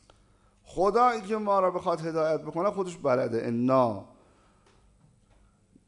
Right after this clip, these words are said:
نزلنا الذکر و انا له لحافظون. خودش بلده چی کار بکنه. و این که قرآن رو برای ما مایهٔ تمسک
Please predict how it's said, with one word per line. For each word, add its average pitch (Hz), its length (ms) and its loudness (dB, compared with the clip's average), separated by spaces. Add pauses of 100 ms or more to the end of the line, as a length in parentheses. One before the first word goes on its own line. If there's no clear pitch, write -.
(1120)
نزلنا 117 520 -2
الذکر 120 480 -4
و - 20 -2
انا 117 320 -2
له 135 500 -6 (500)
لحافظون. 92 840 -16 (960)
خودش - 260 -10
بلده 180 340 -4
چی - 140 -14
کار 120 160 -10
بکنه. - 360 -20 (2000)
و 131 140 -2 (100)
این 196 360 -8
که 147 200 -8
قرآن 123 680 -6
رو 120 140 -8
برای 113 600 -6
ما 107 460 -8
مایهٔ 131 760 -2
تمسک 117 720 -6